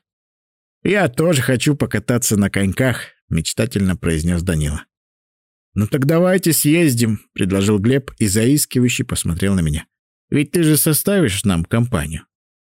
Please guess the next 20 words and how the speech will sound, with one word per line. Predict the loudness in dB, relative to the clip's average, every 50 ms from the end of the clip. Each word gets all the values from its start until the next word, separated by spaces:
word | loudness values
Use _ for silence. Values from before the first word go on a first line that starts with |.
| _ _ _ _ _ _
"Давайте | -2 0 0 2 2 0 0 -2 -2
съездим", — | -2 0 2 2 2 0 -2 -4 -8 -10 -14 -20 _ _
согласился | -6 -2 0 0 0 0 0 -2 -2 0 0
я | 0 0
автоматически. | 0 0 0 0 0 0 -2 -4 -4 -4 -6 -6 -10 -14 -20 _ _ _ _
"Только | -2 -2 -2 0 0
у | 2
меня | 2 2 2 2
коньков | 0 0 0 0 0 0 -2 -4 -2 -2
нет. | -2 -4 -4 -4 -10 -18 _ _ _ _
Мне | 0 0 2 2 2
Полина | 0 0 0 2 2 4 4 2 2 2
давала | 2 2 2 2 2 0 0
коньки". | 0 0 0 0 0 -2 -4 -6 -6 -10 _ _ _ _ _ _ _ _ _ _ _ _ _ _ _ -2
Парни | 0 2 2 2 2
погрустнели. | 0 0 -2 0 0 0 -2 -2 -4 -6 -6 -6 -6 -8 -12 _ _ _ _ _ _ _ _ _ _ _ _ _ _ _ _ _ _ _ _ _
"Коньки | -4 0 0 0 2 2 2 2 4
вообще | 4 4 2 2 0 0 -2 -2 0 2 2 2 4
не | 2 2 2
проблема", — | 0 0 2 2 2 2 2 2 2 0 -2 -4 -4